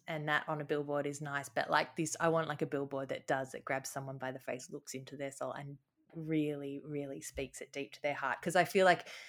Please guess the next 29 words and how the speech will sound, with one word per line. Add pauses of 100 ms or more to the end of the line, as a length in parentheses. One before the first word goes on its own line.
(500)
i-,
it's
pretty
just,
like,
it
sounds
a
bit
meh, (200)
you
know,
"You're
okay." (440)
But
I
think,
honestly, (640)
if
we
got
that, (520)
like,
if
I
got
at, (180)
at
my